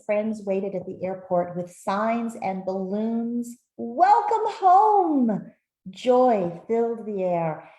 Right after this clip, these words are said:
and presents were wrapped in bows. You were finally here.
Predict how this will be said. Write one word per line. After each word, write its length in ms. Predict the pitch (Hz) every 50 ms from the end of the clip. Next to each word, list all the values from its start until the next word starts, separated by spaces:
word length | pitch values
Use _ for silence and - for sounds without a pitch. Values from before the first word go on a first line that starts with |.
| _ _ -
and 160 | 185 180 -
presents 500 | - - 240 262 269 262 214 175 160 165 -
were 100 | 165 165
wrapped 380 | 156 156 180 196 196 - - 175
in 140 | 170 160
bows. 640 | 160 180 180 185 185 175 160 147 147 147 - - - _ _ _ _ _ _ _
You 760 | _ 233 240 240 240 247 262 269 277 277 262 247 220 202 180 165
were 140 | 165 175 170 - - -
finally 640 | - - 330 330 320 311 269 247 233 220 208 208
here. 760 | 214 - - 269 294 311 311 277 220 180 170 165 165 165 165 _